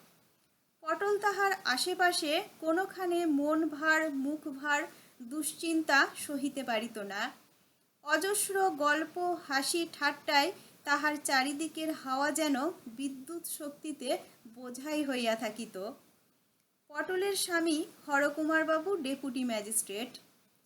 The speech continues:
বিহার অঞ্চল হইতে বদলি হইয়া কলিকাতায় আবগারি বিভাগে স্থান পাইয়াছেন।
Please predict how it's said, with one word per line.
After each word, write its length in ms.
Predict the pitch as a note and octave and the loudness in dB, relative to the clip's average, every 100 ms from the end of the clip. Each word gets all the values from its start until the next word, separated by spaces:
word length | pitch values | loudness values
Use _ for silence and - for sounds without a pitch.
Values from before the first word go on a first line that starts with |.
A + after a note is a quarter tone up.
| _ | _
বিহার 440 | A3+ C4+ D#4 E4 D#4+ | -20 -14 -4 2 4
অঞ্চল 420 | D4 D4 D#4 D#4 | 4 2 0 -4
হইতে 380 | D4 D#4 D4+ D#4 | -2 -2 -2 -4
বদলি 460 | B3+ B3+ C4 D4+ | -2 -4 -4 -2
হইয়া 460 | D4+ D#4+ D#4 A#3+ F4 - - - _ | 0 2 4 4 4 -2 -20 -20 _
কলিকাতায় 760 | C#4+ C#4 D4 D4 D4 D#4 F#4 A#4 - - - | -6 -4 -2 -4 0 2 2 0 -10 -20 -4
আবগারি 500 | C4 C4 C#4+ D#4 D#4 | -2 0 2 2 2
বিভাগে 540 | D4 C#4+ D4+ D4+ F#4+ | -2 -4 -4 -4 2
স্থান 420 | F4+ - C4+ B3+ A#3+ | 2 2 -2 -2 0
পাইয়াছেন। 680 | A3 G#3+ G#3+ G#3+ G3+ G#3+ | 0 0 0 -2 -6 -8